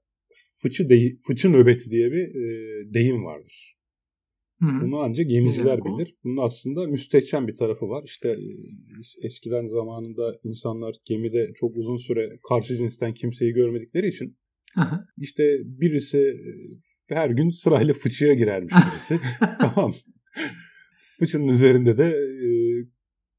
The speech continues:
Speaker 1: bir delik olurmuş vesaire falan filan. Tamam mı? Şimdi neyse,
Speaker 2: Hı hı,
Speaker 1: yani
Speaker 2: hı hı.
Speaker 1: bu-, bunu, bunun çok detayına girmeyeceğim.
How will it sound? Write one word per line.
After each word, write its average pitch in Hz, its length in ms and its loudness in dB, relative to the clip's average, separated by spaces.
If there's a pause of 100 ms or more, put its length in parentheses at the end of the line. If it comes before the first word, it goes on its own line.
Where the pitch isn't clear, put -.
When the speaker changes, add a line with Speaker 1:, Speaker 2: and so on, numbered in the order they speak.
(140)
Speaker 1:
bir 131 180 0
delik 123 280 6
olurmuş 107 360 -2
vesaire 120 340 0
falan 113 280 -2
filan. - 240 -18
Tamam 143 240 -2
mı? 78 100 -18
Şimdi 160 220 -2
neyse, 165 240 6
Speaker 2:
Hı 185 60 -8
hı, - 40 -6
Speaker 1:
yani 151 180 0
Speaker 2:
hı - 40 -4
hı. - 60 -6
Speaker 1:
bu-, 120 180 -6
bunu, 123 280 -6
bunun 135 140 -4
çok 123 220 -2
detayına 117 280 0
girmeyeceğim. 107 540 -8